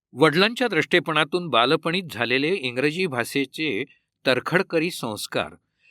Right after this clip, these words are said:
गणिताची असलेली अपार आवड आणि मार्कांच्या मागे न धावता सर्वांगीण ज्ञान घेण्याची वृत्ती यामुळे त्या काळची मॅट्रिक झाल्यानंतर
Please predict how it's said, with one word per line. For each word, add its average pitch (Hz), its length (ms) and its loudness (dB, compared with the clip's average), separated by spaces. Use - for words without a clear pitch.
गणिताची 135 460 2
असलेली 127 540 2
अपार 127 340 2
आवड 117 440 4
आणि 165 180 2
मार्कांच्या 196 580 0
मागे 139 320 2
न 156 280 -2
धावता 160 440 -2
सर्वांगीण 135 840 -4
ज्ञान 131 440 -2
घेण्याची 117 460 -2
वृत्ती 117 640 -2
यामुळे 220 340 2
त्या 175 120 4
काळची 208 440 -2
मॅट्रिक 147 480 -6
झाल्यानंतर 127 640 0